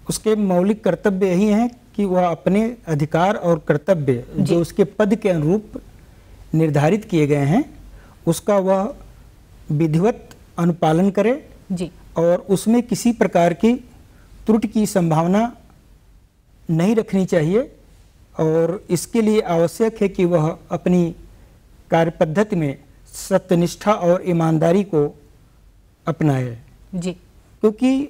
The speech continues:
Speaker 1: अगर आप सत्यनिष्ठा और ईमानदारी इन दो से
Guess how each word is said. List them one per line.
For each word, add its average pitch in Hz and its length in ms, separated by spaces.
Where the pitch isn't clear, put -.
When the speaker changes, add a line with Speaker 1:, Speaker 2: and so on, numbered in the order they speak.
Speaker 1:
अगर 196 220
आप 196 240
सत्यनिष्ठा 196 680
और 202 420
ईमानदारी 170 640
इन 185 260
दो 233 160
से 247 420